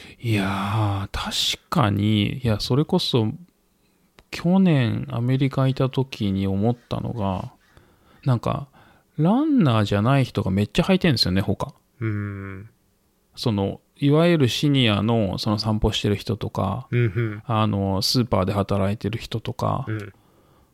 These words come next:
Speaker 1: 全然こう、ランナーと関係ないところで他を履いてる人が多いとか、あと医療系で履いてる人もすごい多かったですね。
Speaker 2: うん。
Speaker 1: ナースとか。
Speaker 2: はい。
Speaker 1: うん。で、なんか、すげえな、他って思ってたんですよね。
Speaker 2: うん。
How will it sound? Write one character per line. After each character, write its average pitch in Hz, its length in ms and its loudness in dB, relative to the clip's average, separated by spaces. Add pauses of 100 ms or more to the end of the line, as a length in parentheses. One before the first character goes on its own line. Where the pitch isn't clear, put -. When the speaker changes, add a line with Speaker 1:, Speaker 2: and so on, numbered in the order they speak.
(240)
Speaker 1:
全 151 280 2
然 156 260 2
こ 135 180 2
う、 127 40 4
ラ 139 160 4
ン 139 180 2
ナ 110 280 2
ー - 20 0
と 113 160 -6
関 147 260 0
係 156 240 2
な 160 160 4
い 151 80 2
と 120 120 -2
こ 123 140 2
ろ 120 100 4
で 107 80 0
他 107 500 -2 (260)
を 123 120 2
履 117 180 0
い 113 60 0
て - 140 -2
る 110 100 0
人 - 220 -4
が 104 100 0
多 95 140 0
い 123 60 -4
と - 140 -6
か、 139 140 0
あ 156 80 2
と 117 140 2
医 113 100 4
療 147 340 4
系 151 260 4
で 143 80 6
履 131 140 4
い 127 40 0
て 139 80 2
る 131 60 4
人 - 140 0
も 104 80 0
す - 160 -2
ご 123 200 2
い - 20 2
多 107 40 0
か 113 120 -4
っ - 40 -8 (180)
た - 80 -2
で - 80 -6
す - 160 -8
ね。 90 320 -8
Speaker 2:
う 104 60 -8
ん。 95 800 -10 (360)
Speaker 1:
ナ 113 240 4
ー 101 40 0
ス 95 280 0
と - 140 -8
か。 - 280 -8 (340)
Speaker 2:
は 95 320 -8 (400)
い。 127 40 0
Speaker 1:
う - 20 0
ん。 107 380 -2 (340)
で、 131 140 2
な 131 120 4
ん 123 40 0
か、 - 200 -6
す - 340 -2
げ 196 140 4
え 196 60 6
な、 135 120 4
他 107 280 -2
っ 107 60 -6
て - 180 -8
思 98 140 -2
っ - 20 -8
て - 120 -12
た - 80 -6
ん - 40 -8
で - 40 -10
す - 100 -8
よ 113 80 -4
ね。 120 320 -4
Speaker 2:
う 98 40 -8
ん。 90 580 -12